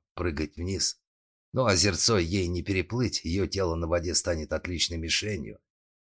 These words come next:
Но лучше утонуть, чем сидеть и трястись в ожидании смерти. "Выходи, отдай пульт!" — крикнул Ян. Голос его был спокойный, он даже закурил,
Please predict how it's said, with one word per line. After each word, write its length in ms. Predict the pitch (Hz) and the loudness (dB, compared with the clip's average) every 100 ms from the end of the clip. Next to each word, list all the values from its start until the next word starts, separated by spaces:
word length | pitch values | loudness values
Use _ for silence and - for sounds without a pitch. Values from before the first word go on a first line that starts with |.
| _ - | _ -8
Но 160 | 78 | -6
лучше 340 | 80 113 - 117 | -2 0 2 2
утонуть, 500 | 101 113 92 90 87 | 4 4 4 2 0
чем 260 | - 85 | 0 2
сидеть 440 | 78 92 78 92 - | 4 4 2 -4 -2
и 140 | 73 | -6
трястись 580 | - 90 82 - 85 - | -4 0 0 0 0 0
в 80 | 80 | 0
ожидании 460 | 76 76 76 73 | -4 -2 -2 0
смерти. 580 | 73 - 82 67 - - _ _ _ _ _ _ _ _ | 0 0 -2 -8 -10 -20 _ _ _ _ _ _ _ _
"Выходи, 720 | 90 101 139 135 143 160 71 - - | 4 6 8 8 10 10 8 0 2
отдай 380 | 90 82 107 | 2 8 6
пульт!" — 360 | 98 120 95 69 _ _ _ | 6 2 0 -2 _ _ _
крикнул 400 | 80 - 76 69 | -6 -4 -6 -4
Ян. 280 | 67 53 - _ _ _ _ _ _ - | -4 -6 -10 _ _ _ _ _ _ -4
Голос 380 | - - 98 - | 0 4 6 6
его 240 | 107 104 | 4 2
был 180 | 90 98 | 0 0
спокойный, 640 | - 104 98 123 127 82 | 2 2 2 0 0 0
он 180 | 73 73 | -2 0
даже 280 | 73 80 82 | 4 4 4
закурил, 580 | 73 - 85 98 95 | -2 0 0 0 0